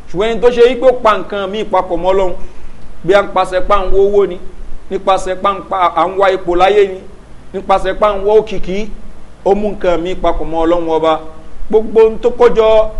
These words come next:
ní owó, tó kójọ ní dúkìá yìí, àwọn nǹkan yìí ò lè wúlò fún. So ká rẹra wa ńlẹ̀ bí Ànábì wa Muhammad sallallahu alaihi wasallam bó ṣe rẹ̀ rẹ̀ ńlẹ̀.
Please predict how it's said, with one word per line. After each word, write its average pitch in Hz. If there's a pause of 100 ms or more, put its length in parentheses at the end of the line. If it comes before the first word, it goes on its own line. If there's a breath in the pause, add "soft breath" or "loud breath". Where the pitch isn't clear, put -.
(220)
ní 208
owó, 240
tó 220
kójọ 214
ní 226
dúkìá 214
yìí, 196
àwọn 170
nǹkan 160
yìí 165
ò 170
lè 151
wúlò 147
fún. - (1000)
So -
ká 233
rẹra 214
wa 220
ńlẹ̀ 240 (840)
bí 180
Ànábì 185
wa 170
Muhammad 160
sallallahu 156
alaihi 139
wasallam 165 (280)
bó 151
ṣe 156
rẹ̀ 147
rẹ̀ 143
ńlẹ̀. 156